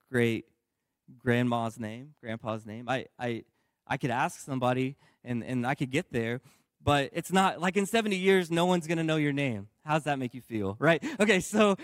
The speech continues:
uh, we're living in this reality that, that for them at least, um, they, they could become bitter. This is not a top ten verse. Uh, they could actually covet the next generation.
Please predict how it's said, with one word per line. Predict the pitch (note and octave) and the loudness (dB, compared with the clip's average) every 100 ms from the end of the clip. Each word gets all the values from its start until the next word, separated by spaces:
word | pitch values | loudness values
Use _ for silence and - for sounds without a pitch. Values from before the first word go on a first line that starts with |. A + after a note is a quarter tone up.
| E4 | -8
uh, | - F3+ F#3 E3 | 2 4 4 2
we're | F3 G#3 | 4 6
living | F#3+ G#3 C4+ C#4+ A#3 | 6 4 6 6 6
in | |
this | G#3 F3 | 4 2
reality | F3 E3+ A3 A3 F#3 D#3+ | 2 4 4 4 2 2
that, | D#3+ D#3 D3+ - - - | 4 2 0 -6 -20 -16
that | D3 E3+ F3 E3 - E3+ - | 2 4 4 2 -2 -10 4
for | F#3+ | 6
them | E3 E3 B3+ A#3+ F#3+ | 6 10 10 10 6
at | D#3+ E3 | 2 4
least, | D#3+ D3 D3+ - - - _ _ _ _ | 4 4 0 -6 -18 -20 _ _ _ _
um, | F#3+ F3+ F3 D#3 - _ _ D3+ | 4 4 4 0 -8 _ _ 0
they, | G3 G3 | 2 2
they | E3+ G#3+ | 2 2
could | A#3 F#3+ | 4 2
become | G#3 - G3+ F3 | 0 2 2 4
bitter. | D#3 G3+ F3+ C#3+ | 4 4 4 2
This | F#3 G#3+ | 0 0
is | G3 | 0
not | F#3+ F#3+ G3 | 0 2 0
a | F3+ | -2
top | F3+ G3 F3 - | -4 0 0 0
ten | F#3 | -6
verse. | D#3 F3+ D#3 - - - | 0 0 0 -4 -16 -2
Uh, | F#3+ F#3+ D#3+ | 2 2 4
they | G#3 | 0
could | G3+ G3 | 2 2
actually | F#3+ A3 - A3+ G#3 | 2 2 0 2 2
covet | - - G#3+ G#3+ F#3+ F3 | 4 4 6 6 2 0
the | F3+ | 0
next | E3+ E3+ | 0 -2
generation. | F3+ E3 D#3 E3+ E3 G#2+ | -6 -2 0 0 -2 -8